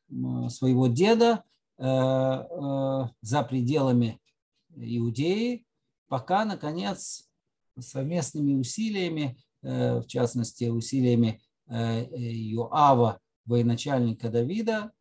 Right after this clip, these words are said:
его не выр-, возвращают, э, в Иудею, но при этом не допускают к власти,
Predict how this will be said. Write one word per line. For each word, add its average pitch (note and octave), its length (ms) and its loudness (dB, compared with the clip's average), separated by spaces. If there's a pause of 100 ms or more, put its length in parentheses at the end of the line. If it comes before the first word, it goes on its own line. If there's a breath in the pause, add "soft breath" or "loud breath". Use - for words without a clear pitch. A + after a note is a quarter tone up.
его C3 360 -2
не F3 380 -2
выр-, D#3 500 -4
возвращают, C3+ 960 0 (720 soft breath)
э, C3 60 -6 (720)
в A#2 160 -10
Иудею, A#3 760 -2
но D3 140 -6
при E3 180 -2
этом A3+ 360 4
не F#3 120 0
допускают F3+ 800 -2
к - 80 -14
власти, E3+ 600 0